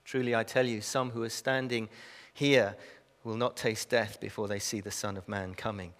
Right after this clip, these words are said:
in his kingdom." And after six days,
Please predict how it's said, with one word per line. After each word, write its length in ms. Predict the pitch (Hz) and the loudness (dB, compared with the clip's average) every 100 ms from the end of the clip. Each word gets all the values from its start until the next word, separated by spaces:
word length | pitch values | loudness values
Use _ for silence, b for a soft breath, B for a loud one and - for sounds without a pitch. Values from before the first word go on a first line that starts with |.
| b b b b _ | b b b b _
in 100 | 98 | -12
his 160 | 95 - | -10 -10
kingdom." 460 | - 95 90 95 92 _ _ _ _ _ _ _ _ _ _ _ _ _ _ _ _ - | -10 -10 -12 -16 -18 _ _ _ _ _ _ _ _ _ _ _ _ _ _ _ _ 8
And 80 | 123 | 12
after 280 | 165 165 | 12 12
six 340 | 147 196 - - | 4 4 4 6
days, 500 | 135 120 123 127 | 8 8 6 0